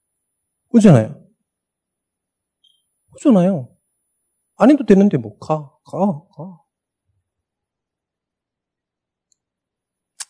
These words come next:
여러분들 요 정도 축복 누리셔야 돼요.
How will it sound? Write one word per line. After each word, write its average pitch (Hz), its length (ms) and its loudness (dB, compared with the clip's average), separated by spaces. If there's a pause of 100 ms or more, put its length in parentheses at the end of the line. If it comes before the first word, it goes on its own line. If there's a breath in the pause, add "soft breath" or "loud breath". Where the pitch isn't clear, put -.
(1120 soft breath)
여러분들 135 680 4
요 135 140 4
정도 147 200 2
축복 143 320 -8
누리셔야 117 400 -10
돼요. - 140 -20